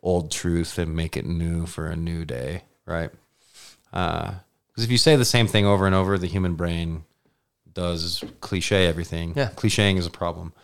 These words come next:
Speaker 2: Yeah.
Speaker 1: Right? Like, something is true. It could be so true that we just tune it out or, like, become disinterested in it.
Speaker 2: You can't just call the pilot crisis for a decade.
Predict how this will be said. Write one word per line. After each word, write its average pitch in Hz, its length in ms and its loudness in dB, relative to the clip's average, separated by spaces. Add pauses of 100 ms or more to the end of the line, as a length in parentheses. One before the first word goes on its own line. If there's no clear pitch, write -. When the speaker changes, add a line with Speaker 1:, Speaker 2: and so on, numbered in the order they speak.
Speaker 2:
Yeah. 107 220 -4
Speaker 1:
Right? 90 120 0
Like, 90 160 -2
something 117 320 4
is 95 160 0
true. 98 460 2 (220)
It - 40 -20
could 107 100 -6
be 104 100 0
so 175 240 6
true 92 380 2
that 85 140 -6
we 95 100 -2
just 90 220 -2
tune 92 160 0
it 90 100 0
out 90 220 2
or, 92 80 0
like, 87 240 -2
become 87 260 -6
disinterested - 600 -8
in 73 140 -10
it. 123 60 -8
Speaker 2:
You 120 60 -6
can't 110 240 -4
just - 160 -8
call 104 160 2
the 92 80 -6
pilot 92 340 -2
crisis - 360 -6
for 87 160 -6
a 85 60 -6
decade. 82 560 -8